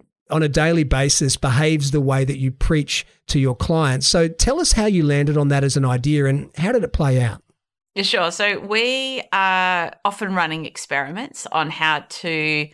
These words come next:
Speaker 2: provide a better work experience to the team. So this has included doing unlimited paid leave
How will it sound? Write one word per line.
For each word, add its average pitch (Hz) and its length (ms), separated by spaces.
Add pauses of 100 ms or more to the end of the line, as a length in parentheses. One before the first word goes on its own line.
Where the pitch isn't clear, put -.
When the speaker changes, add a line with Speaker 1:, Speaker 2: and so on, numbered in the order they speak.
(420)
Speaker 2:
provide 151 640
a 165 60
better 151 200
work 139 260
experience 143 680
to 151 320
the 143 120
team. 220 760 (360)
So 196 100
this 190 180
has 180 100
included 160 640
doing 151 520
unlimited 160 520
paid 143 360
leave 220 500